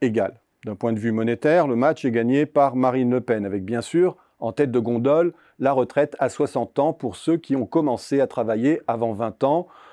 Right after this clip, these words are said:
gros marqueur de différenciation avec Emmanuel Macron. Le minimum vieillesse porté à mille euros et l'artillerie lourde sur le pouvoir d'achat.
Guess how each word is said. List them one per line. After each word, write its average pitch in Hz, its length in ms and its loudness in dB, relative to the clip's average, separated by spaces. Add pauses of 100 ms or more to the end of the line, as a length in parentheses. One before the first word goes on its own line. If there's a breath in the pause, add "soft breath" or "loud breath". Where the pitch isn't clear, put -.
(180 loud breath)
gros 139 240 4
marqueur 156 520 2
de 117 100 0
différenciation 127 1120 -2
avec 127 400 -2 (120)
Emmanuel 127 400 2
Macron. 117 380 -4 (920)
Le 170 260 6
minimum 190 400 4
vieillesse 165 400 4
porté 139 460 2
à 127 60 4
mille 131 200 2
euros 160 600 4
et 170 260 6
l'artillerie 151 640 2
lourde 175 560 4
sur 180 320 0
le 160 120 2
pouvoir 127 280 2
d'achat. 110 400 -4